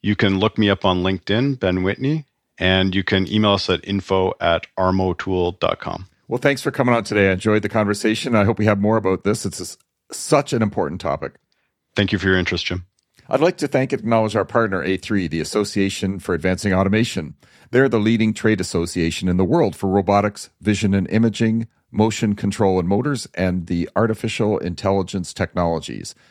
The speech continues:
Speaker 2: Visit automate dot org to learn more. And if you'd like to get in touch with us at the Robot Industry Podcast, you can find me, Jim Beretta,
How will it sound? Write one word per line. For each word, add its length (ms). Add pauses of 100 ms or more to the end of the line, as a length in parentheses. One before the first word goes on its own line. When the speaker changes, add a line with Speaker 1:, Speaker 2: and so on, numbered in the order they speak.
(120)
Speaker 2:
Visit 280
automate 400
dot 260
org 320
to 80
learn 240
more. 360 (360)
And 120
if 140
you'd 100
like 180
to 60
get 140
in 60
touch 240
with 80
us 200
at 100
the 60
Robot 380
Industry 320
Podcast, 680
you 60
can 140
find 360
me, 360 (240)
Jim 440
Beretta, 520